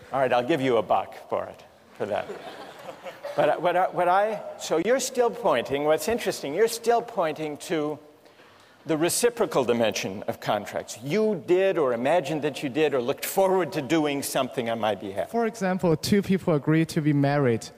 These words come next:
Speaker 2: and one suddenly calls the other and in two minutes say, "I changed my mind." Does the, uh, contract have obligation on both sides?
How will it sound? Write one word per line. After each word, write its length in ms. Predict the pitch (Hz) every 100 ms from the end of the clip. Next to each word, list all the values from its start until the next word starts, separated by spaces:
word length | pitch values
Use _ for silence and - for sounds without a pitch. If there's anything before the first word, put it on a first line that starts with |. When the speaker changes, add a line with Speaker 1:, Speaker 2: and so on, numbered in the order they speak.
| -
Speaker 2:
and 140 | 151
one 200 | 143 156
suddenly 460 | 160 - 185 170 160
calls 300 | - 156 160
the 100 | 151
other 240 | 135 131
and 120 | 127 123
in 100 | 139
two 200 | - 165
minutes 280 | 156 139
say, 160 | - 135
"I 100 | 123
changed 340 | - 165 151
my 140 | 143 131
mind." 380 | 127 123 107 - - - -
Does 180 | 156 135
the, 280 | 160 147 -
uh, 240 | - 143 135
contract 640 | - 151 - 139 - -
have 280 | - 131 113 - _
obligation 640 | - 123 127 123 120 - 120
on 240 | 113 110 -
both 200 | 127 117
sides? 440 | 123 113 139 -